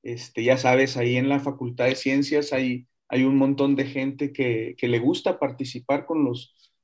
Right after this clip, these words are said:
con, con, pues, con las profesoras y profesores, los estudiantes de, de nivel medio superior. No, no nada más nos conviene, también nos gusta. Entonces, pues ya sabes, cuando,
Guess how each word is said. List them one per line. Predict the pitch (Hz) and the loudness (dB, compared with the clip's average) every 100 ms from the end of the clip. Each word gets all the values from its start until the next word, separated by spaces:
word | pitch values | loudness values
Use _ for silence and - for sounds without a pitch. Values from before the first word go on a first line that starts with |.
| _ - | _ -8
con, | 120 123 123 | -4 -4 -6
con, | 120 113 113 - | -8 -8 -10 -8
pues, | 120 | -8
con | - 123 | -4 -4
las | 117 | -4
profesoras | - 127 123 120 156 202 202 196 | -4 -6 -4 0 4 4 4 4
y | 143 | 4
profesores, | 139 123 120 117 165 190 190 | 4 -2 -8 -2 -2 0 -2
los | 151 | -2
estudiantes | 135 - 120 139 185 185 170 | -4 -8 -2 -2 -2 -4 -4
de, | 139 120 | -4 -6
de | 113 120 | -6 -4
nivel | 120 127 | -2 0
medio | 139 151 156 | 2 2 0
superior. | 151 - 113 131 175 - _ _ _ _ _ _ | -4 -6 0 2 2 -2 _ _ _ _ _ _
No, | 127 135 | 2 4
no | 139 151 160 | 4 4 4
nada | 165 175 175 | 6 4 4
más | 170 170 180 185 | 4 4 2 -2
nos | 170 147 | -4 -4
conviene, | - 139 127 143 - 180 | -6 -4 2 4 4 0
también | 143 135 135 143 | 0 0 2 2
nos | 156 147 127 | 0 -2 -4
gusta. | 156 185 - 131 123 | -6 -6 -4 -4 -4
Entonces, | 120 120 127 127 123 147 - | -6 -6 -4 -4 0 -2 -2
pues | 123 | -2
ya | 123 | 0
sabes, | 123 107 113 113 - | 2 0 0 -2 -8
cuando, | 120 113 113 107 | -10 -6 -6 -6